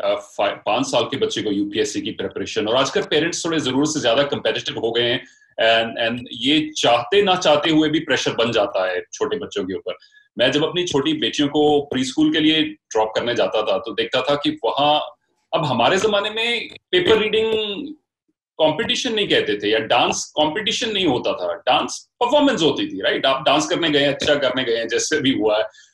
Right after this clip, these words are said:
पर आजकल हर चीज, फैंसी dress से लेकर paper reading, dance से competitive बन गई, hyper competitive।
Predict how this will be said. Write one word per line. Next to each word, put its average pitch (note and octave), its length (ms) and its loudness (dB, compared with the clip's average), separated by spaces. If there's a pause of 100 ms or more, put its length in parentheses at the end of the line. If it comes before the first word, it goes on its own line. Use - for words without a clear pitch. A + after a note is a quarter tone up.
(160)
पर - 240 0
आजकल E3+ 420 2
हर G3+ 180 0
चीज, - 840 -8
फैंसी C#3 560 0
dress A#2 320 -2
से A2+ 100 0
लेकर G#2 400 -2
paper A2+ 500 -2
reading, G#2 580 -4
dance A#2+ 500 -4
से A2 240 -4
competitive - 840 -4
बन G#2+ 180 -4
गई, G2 160 -2
hyper B2 380 -2
competitive। G#2 640 -4